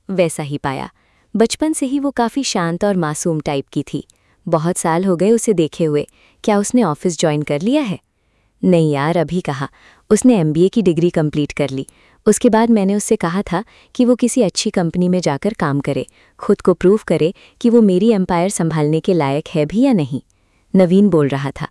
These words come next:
तभी आकाश ने उसकी बात बीच में काटते हुए कहा, "ये कैसी बातें कर रहा है तू? हमारे बच्चों का पूरा हक है हमारी प्रॉपर्टी पर, और क्या ज़रूरत है उसे खुद को प्रूव करने की?" "हाँ, जानता हूँ कोई ज़रूरत नहीं,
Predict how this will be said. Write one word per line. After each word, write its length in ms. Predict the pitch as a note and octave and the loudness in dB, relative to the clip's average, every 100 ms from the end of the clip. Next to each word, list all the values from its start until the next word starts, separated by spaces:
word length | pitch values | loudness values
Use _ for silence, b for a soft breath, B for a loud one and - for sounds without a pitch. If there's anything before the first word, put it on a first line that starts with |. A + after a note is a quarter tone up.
| _ _ _ - | _ _ _ 0
तभी 220 | F3 F3 | 2 4
आकाश 460 | F3 D3 C#3+ D3 G3 | 2 0 -2 -2 -2
ने 80 | F#3 | -2
उसकी 240 | - F3 | 0 0
बात 200 | D3 E3 | 0 -2
बीच 340 | D#3+ D#3+ - | -2 -2 0
में 100 | F#3 | -2
काटते 340 | - C#3 - D#3+ | 0 -4 -2 0
हुए 180 | D3+ C#3+ | 0 -2
कहा, 320 | C#3 C#3 A#3 _ _ _ - | -4 -6 -8 _ _ _ 0
"ये 140 | B3+ F#4 | 2 2
कैसी 300 | F4+ - G3 | 2 2 2
बातें 280 | D3 D3+ | 0 0
कर 160 | D3 D3 | 0 0
रहा 100 | C#3+ | 0
है 80 | C#3+ | -2
तू? 200 | G3+ C#4 _ _ _ - | -2 -4 _ _ _ -2
हमारे 300 | E3+ D#3 D#3+ | 2 4 4
बच्चों 340 | C#3+ - F3+ | 2 0 -2
का 120 | G3 | 0
पूरा 320 | G#3+ E3 D#3+ E3+ | -2 0 0 0
हक 200 | D#3+ E3+ B3 | -2 -4 0
है 80 | |
हमारी 300 | C4 C4+ A3 | 4 4 4
प्रॉपर्टी 420 | G#3+ E3+ - D#3 D#3+ | 2 0 0 -2 -2
पर, 200 | C3+ - B B - | -4 -6 B B 0
और 100 | A#3 | 2
क्या 200 | A#3 A#3+ | 2 2
ज़रूरत 460 | B3+ C4 B3+ B3+ B3+ | 4 4 4 2 2
है 80 | |
उसे 200 | A#3+ A3+ | 2 2
खुद 220 | A#3+ A3 - | 0 0 0
को 120 | A#3 | 0
प्रूव 220 | G#3+ G#3 - | 2 0 2
करने 260 | G#3+ G3+ | 2 0
की?" 200 | F#3+ G#3+ - _ _ _ _ _ | 0 -6 -8 _ _ _ _ _
"हाँ, 220 | - D#3 | -2 -2
जानता 400 | C#3+ D3 C#3+ F#3+ | 0 -2 0 2
हूँ 160 | G#3 G3+ | 2 4
कोई 180 | E3+ | 2
ज़रूरत 460 | D#3+ D3+ C#3 D3 - | 2 0 -2 -4 -2
नहीं, 240 | C#3+ E3+ | -2 -2